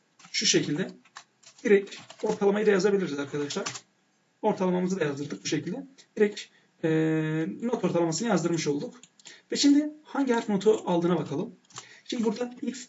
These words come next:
elif ve else durumlarını kullanmak istiyorum. Eğer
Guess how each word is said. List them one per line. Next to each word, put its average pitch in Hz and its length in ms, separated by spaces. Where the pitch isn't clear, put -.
elif 220 220
ve - 60
else 185 520
durumlarını 160 320
kullanmak 143 380
istiyorum. - 300
Eğer 226 300